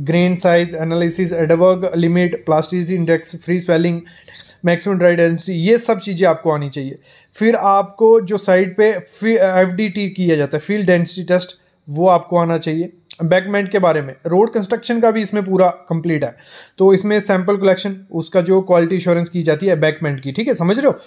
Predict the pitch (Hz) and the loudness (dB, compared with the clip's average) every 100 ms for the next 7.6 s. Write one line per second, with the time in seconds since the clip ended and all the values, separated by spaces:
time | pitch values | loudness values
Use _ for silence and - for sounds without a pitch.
0 | - _ 202 202 196 190 233 226 240 240 | -20 _ 0 2 0 0 0 0 -4 -4
1 | 254 254 233 - 202 190 220 208 - 190 | 2 2 2 -4 -4 -2 -2 -4 -2 -2
2 | 208 196 185 190 190 202 - 170 160 196 | -2 -2 -2 0 -4 -4 -4 -4 -2 -2
3 | 196 202 185 196 190 175 190 185 190 165 | -2 0 0 0 -2 -2 -4 -2 -2 0
4 | 170 170 202 190 180 185 185 185 - 180 | 0 0 0 0 2 0 2 0 0 -4
5 | 175 175 175 - 175 190 220 180 208 - | -2 -2 -2 -2 -6 -6 -6 -2 -2 0
6 | 202 196 220 226 175 160 160 156 156 185 | 0 4 4 4 2 2 2 2 0 0
7 | 185 190 185 170 202 175 | -2 -2 -2 -2 -4 -6